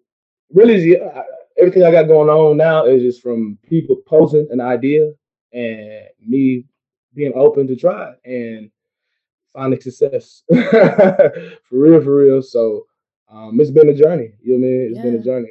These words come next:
Speaker 1: But it took
Speaker 2: Yeah.
Speaker 1: all of that. It took all of that to be where I am now.
Speaker 2: Yeah, I imagine you learned quite a bit,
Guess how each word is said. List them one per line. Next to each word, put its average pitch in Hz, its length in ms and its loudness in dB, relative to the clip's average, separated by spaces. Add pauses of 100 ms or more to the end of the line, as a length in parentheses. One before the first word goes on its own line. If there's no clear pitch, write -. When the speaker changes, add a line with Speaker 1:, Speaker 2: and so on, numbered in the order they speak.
(140)
Speaker 1:
But 127 100 -6
it - 80 -20
took - 120 2
Speaker 2:
Yeah. 139 60 -4
Speaker 1:
all 147 220 4
of 139 60 0
that. 139 180 0 (380)
It 117 120 -20
took 117 140 -10
all 117 240 -4
of 101 80 -12
that 90 140 -18 (340)
to 101 220 -20 (200)
be 107 260 -20 (220)
where 107 180 -20
I 107 180 -20
am 107 100 -20
now. 110 220 -20 (580)
Speaker 2:
Yeah, 202 600 -16
I 208 140 -10
imagine 226 400 -12
you 240 160 -12
learned 202 400 -16
quite 180 220 -18
a 170 60 -16
bit, 180 380 -16